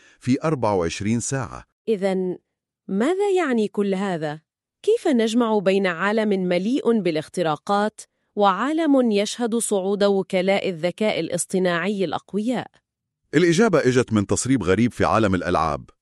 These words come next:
Speaker 1: عبر منصة ستيم التابعة لشركة فالف.
Speaker 2: مم، تسريب جيب فولور في السابع من أبريل.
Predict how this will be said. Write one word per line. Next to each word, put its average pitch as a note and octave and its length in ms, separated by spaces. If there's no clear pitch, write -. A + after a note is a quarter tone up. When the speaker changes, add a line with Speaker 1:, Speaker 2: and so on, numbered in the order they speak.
Speaker 1:
عبر G#2 240
منصة G#2 420
ستيم F#2+ 440
التابعة A2 420
لشركة F#2+ 520
فالف. D2+ 440
Speaker 2:
مم، G#3 460
تسريب G3 520
جيب A3 300
فولور D4 520
في - 140
السابع A#3 440
من G#3 200
أبريل. D3+ 480